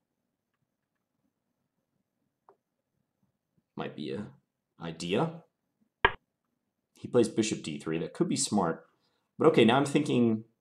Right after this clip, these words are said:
just bishop G four. I don't want to take on H two. That'd be kind of foolish to take this pawn, especially before he's castled.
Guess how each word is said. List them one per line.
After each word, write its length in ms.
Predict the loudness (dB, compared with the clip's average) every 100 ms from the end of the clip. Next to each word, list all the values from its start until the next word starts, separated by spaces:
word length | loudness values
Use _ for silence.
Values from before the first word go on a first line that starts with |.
| -14
just 240 | -12 -4
bishop 240 | -2 -2 -4
G 180 | -4 -4
four. 380 | -2 -4 -6 _ _ _ _ _ _ _ _ _ _ _
I 60 | 2
don't 180 | 2 4
want 140 | 0
to 100 | -2
take 220 | -2 -2
on 80 | -2
H 220 | -6 -8
two. 180 | -4 -4
That'd 160 | -4 -8
be 80 |
kind 140 | -6 -6
of 100 | -6
foolish 320 | -4 -4 -6
to 80 | -6
take 220 | -6 -6
this 100 | -10
pawn, 260 | -8 -6 -6
especially 580 | -4 -4 -2 -4 -4 -12
before 280 | -10 -6 -6
he's 140 | -6
castled. 540 | -4 -4 -2 -4 -6